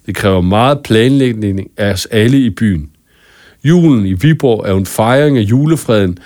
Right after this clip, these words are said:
og at vi i fællesskab vinder over mørket," svarede Christian. "Du må samle de lokale repræsentanter nu til et hastemøde. Jeg har en plan for, hvordan vi kan fange julevætten," bad Lærke, og Christian bekræftede med et alvorligt nik.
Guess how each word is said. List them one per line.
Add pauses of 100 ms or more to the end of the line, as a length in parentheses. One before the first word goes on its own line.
(160)
og
at
vi
i
fællesskab
vinder
over
mørket," (180)
svarede
Christian. (1400)
"Du
må
samle
de
lokale
repræsentanter
nu (420)
til
et
hastemøde. (520)
Jeg
har
en
plan
for,
hvordan
vi
kan
fange
julevætten," (520)
bad
Lærke, (340)
og
Christian
bekræftede
med
et
alvorligt
nik.